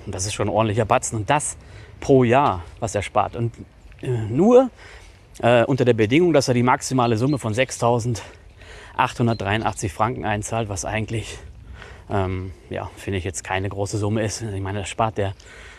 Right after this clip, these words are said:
äh, in, in fast einem Monat, oder? Ähm, und das Gute ist, er ist ja trotzdem noch flexibel. Ja? Er kann ja irgendwann, wenn er wirklich irgendwann sagt, „Ich will nicht mehr in der Schweiz leben, ich will woanders hingehen“,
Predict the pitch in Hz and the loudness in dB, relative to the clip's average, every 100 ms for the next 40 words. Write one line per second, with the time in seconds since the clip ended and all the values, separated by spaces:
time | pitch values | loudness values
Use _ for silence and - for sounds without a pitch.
0 | - 104 95 95 92 95 90 - - - | -4 0 2 2 0 -2 -6 -12 -20 -10
1 | 92 98 101 - 117 - 92 90 107 123 | -6 -6 -2 0 0 -2 -6 -2 2 2
2 | 85 87 98 - - - - - - - | 0 -6 -8 -8 -14 -20 -18 -16 -16 -8
3 | 101 95 92 92 - - - - - - | -2 0 0 -4 -10 -14 -16 -16 -16 -18
4 | - - 120 - 156 147 135 135 - - | -12 -2 0 2 2 6 8 6 2 -10
5 | - 123 123 - 139 - 127 123 123 113 | 0 0 2 0 0 2 0 0 -2 -2
6 | 131 117 95 92 107 101 123 117 127 127 | 2 2 2 -2 -2 0 0 2 2 2
7 | 110 117 113 - - - - 120 160 170 | 2 0 -2 -10 -20 -8 2 4 6 4
8 | 147 147 139 113 120 135 - - - - | 2 4 4 4 2 2 -6 -18 -20 -20
9 | - - - - - - - 101 127 139 | -20 -20 -20 -18 -16 -10 -6 2 2 2
10 | - 120 117 101 - 117 113 110 120 - | 0 -2 -2 -2 -4 -4 2 2 2 0
11 | 113 98 107 101 120 131 - 120 120 123 | 0 0 0 2 2 0 0 -2 0 -2